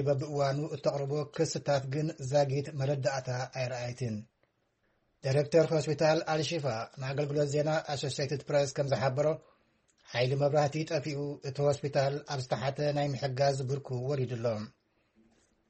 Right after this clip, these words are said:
እቲ ዳይሬክተር ከም ዝገለጾ፣ ሚእትን ሰብዓን ትሽዓተን ሬሳታት ኣብ ሓደ ጃምላዊ መቓብር ክገብርዎ ተገዲዶም ኣለዉ። ካብ መንጎኦም ሕፃናት ይርከብዎም። ኣብቲ ሆስፒታል ዝተቐመጠ ሬሳታት ክጨኑ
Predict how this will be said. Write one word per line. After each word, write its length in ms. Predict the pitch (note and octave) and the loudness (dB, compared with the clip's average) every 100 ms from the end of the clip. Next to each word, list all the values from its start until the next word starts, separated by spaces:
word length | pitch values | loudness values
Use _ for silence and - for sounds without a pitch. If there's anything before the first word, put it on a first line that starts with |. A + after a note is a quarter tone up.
| - | -20
እቲ 120 | - B2 | -8 -2
ዳይሬክተር 420 | C3 C3+ B2+ C3+ | 0 2 2 2
ከም 180 | C3 C#3+ | 2 0
ዝገለጾ፣ 360 | C#3 D3 D3 D#3+ D3+ C3 - _ _ | 2 4 4 2 0 -2 -14 _ _
ሚእትን 480 | A#2 B2 D#3+ D3 D3+ D3+ D3+ | -6 -4 -2 0 2 2 2
ሰብዓን 440 | D3 D3 C3 D3+ | 2 2 2 0
ትሽዓተን 580 | C3 - C#3 C#3+ D3 D3 D3 | -2 0 0 0 0 0 2
ሬሳታት 520 | C#3+ D3 D3 D#3 D3 - | 2 4 4 4 2 -2
ኣብ 160 | C#3 C3+ | -8 -8
ሓደ 340 | - D#3+ D#3 C#3+ B2 | -2 0 2 2 0
ጃምላዊ 440 | B2+ D3+ D3+ D3 D3+ | 2 4 6 4 4
መቓብር 480 | C#3+ - D3+ C#3+ C#3 | 0 0 -2 -2 -2
ክገብርዎ 440 | C3+ C3+ C#3+ C#3 C3+ C3 | -4 0 2 2 2 0
ተገዲዶም 540 | C3+ C#3 D3 D3+ D#3 | 0 -4 -2 -2 2
ኣለዉ። 260 | D#3 D3+ C#3 G#2 _ _ _ _ _ _ _ | 2 2 0 -4 _ _ _ _ _ _ _
ካብ 140 | - | -6
መንጎኦም 480 | B2 C#3 C3+ C#3 C#3+ C3+ | -2 0 0 0 -2 -2
ሕፃናት 480 | D3 - D3+ B2+ | -4 -2 0 0
ይርከብዎም። 580 | B2+ B2+ - C3 C3 B2 A2 - _ _ _ _ _ _ _ - | -2 -4 0 2 4 2 0 -10 _ _ _ _ _ _ _ -20
ኣብቲ 160 | C3 - | -18 -2
ሆስፒታል 480 | C#3+ C3 C#3+ D3+ D3 | -2 0 2 4 4
ዝተቐመጠ 500 | C3+ D3 D3 D3 D3 | 4 2 2 2 0
ሬሳታት 520 | D3+ D3+ D3+ D3 D3+ D3+ | 0 2 2 4 2 2
ክጨኑ 360 | - D#3+ D#3 | -4 -4 0